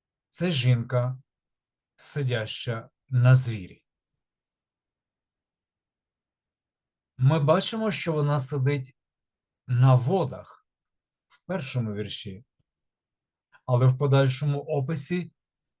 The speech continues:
не тільки. Вона сидить на звірі.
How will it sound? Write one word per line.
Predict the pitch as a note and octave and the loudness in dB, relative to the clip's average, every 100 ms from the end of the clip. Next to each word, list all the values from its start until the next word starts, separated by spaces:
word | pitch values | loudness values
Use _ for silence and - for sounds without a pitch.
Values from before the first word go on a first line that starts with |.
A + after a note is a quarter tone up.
| - | 2
не | B2+ D#3+ | 6 6
тільки. | - E3 B2 - G2+ G#2+ - _ _ _ _ _ _ _ _ _ | 4 0 -2 -2 -12 -14 -20 _ _ _ _ _ _ _ _ _
Вона | B2+ B2+ C3 D3 | 0 6 6 4
сидить | C3+ D#3 C3 C3 C3 - _ _ | 0 0 4 6 4 0 _ _
на | C3 B2+ C3+ C#3 | 4 6 8 6
звірі. | B2+ C3 D3+ A#2 G2 | 2 0 0 -2 -4